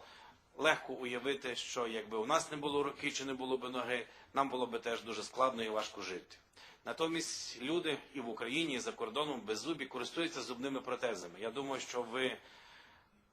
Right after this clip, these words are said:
усі, напевно, не один я, бачили, як виглядають зуби у склянці. Склянку бачили? Зуби, які носять наші бабусі чи мамусі, напевно, бачили. Я спеціально їх приніс з собою.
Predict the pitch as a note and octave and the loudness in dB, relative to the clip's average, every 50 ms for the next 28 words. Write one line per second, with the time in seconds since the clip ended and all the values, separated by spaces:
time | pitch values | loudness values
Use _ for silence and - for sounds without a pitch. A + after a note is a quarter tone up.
0 | _ - A2+ A2 - - C3+ E3 F3 D#3+ C3+ - C3 A#2+ A#2+ A#2 A2+ A#2 A2+ A2+ | _ -8 -4 -4 -2 0 2 2 4 4 4 6 4 4 4 4 2 2 0 0
1 | G#2+ A2+ A2 G#2+ G#2+ A2 B2+ C#3 D#3+ D#3 C3 C3 B2 A#2+ - - B2+ A#2+ A#2 A#2 | 2 0 0 0 2 4 6 6 6 8 8 8 8 8 6 4 2 2 4 2
2 | A2+ - - A2+ A#2 A#2 A#2+ A#2 C#3+ D#3 D#3+ C3 G#2+ - - B2+ C3 B2 A2 G#2+ | 2 2 0 0 2 2 4 6 8 8 8 8 6 2 -2 -4 0 0 0 0
3 | - - - B2 B2 A#2+ G#2 F#2 - - - - - - - _ _ _ _ _ | 0 0 4 6 6 6 6 4 -4 -8 -10 -12 -14 -18 -20 _ _ _ _ _
4 | _ _ _ _ - - - - - C3 C#3 C3+ A#2 G2+ - G2 F#2+ B2 D3 D3+ | _ _ _ _ -6 -4 -4 2 6 10 10 10 8 6 0 2 6 6 6 6
5 | - - C3+ B2+ B2 A#2 - - - _ - - - A2 C#3+ D#3 D3 C3 B2 A#2+ | 6 2 0 -2 -4 -6 -10 -14 -20 _ -14 -8 -2 0 0 2 2 2 0 0
6 | A2+ G#2 - A#2+ A2+ B2 A#2+ A2+ - A2 G#2 G#2+ A2+ A2 G#2+ - A#2 G#2+ G#2+ A#2 | 0 -2 -4 -4 -2 -2 -2 -2 -4 -6 -6 -4 -2 -2 -2 -2 -2 -2 -4 -4
7 | A#2 A#2+ B2+ A#2 - A2+ G#2 - A2 A2 A2 G#2+ G#2+ G#2 G2+ - G2+ G#2 G2+ G2 | -4 -4 -6 -6 -6 -8 -8 -8 -6 -6 -6 -6 -6 -6 -8 -8 -8 -10 -10 -8
8 | G#2 G2+ F#2+ F#2 F#2+ F#2 A#2+ D3+ D#3+ - - C#3+ C3 A#2 G#2+ - - - - - | -6 -6 -6 -8 -4 -2 0 0 0 0 -4 -6 -6 -8 -8 -10 -12 -8 0 2
9 | A#2+ A#2 A2 G#2+ G#2 F#2+ - - G#2 G2+ G2+ G#2 G2 - - G#2+ G2+ G#2 B2 D3 | 2 4 2 0 -6 -8 -8 -10 -10 -8 -6 -6 -6 -6 -8 -10 -6 0 2 2
10 | D#3 D3 C3 | 2 2 0